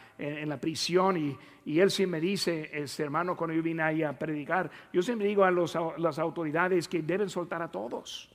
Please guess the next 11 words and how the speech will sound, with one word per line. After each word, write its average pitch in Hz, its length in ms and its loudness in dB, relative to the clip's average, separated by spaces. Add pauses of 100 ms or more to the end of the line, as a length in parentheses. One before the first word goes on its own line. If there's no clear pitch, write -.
(1400)
No 190 120 -2
deben 220 200 -2
estar 185 140 0
aquí 185 160 0
dentro. 208 280 -2
¿Por 190 160 0
qué? 214 180 4
Porque 190 240 -2
hay 175 60 0
puros 196 260 -2
inocentes. 196 760 -6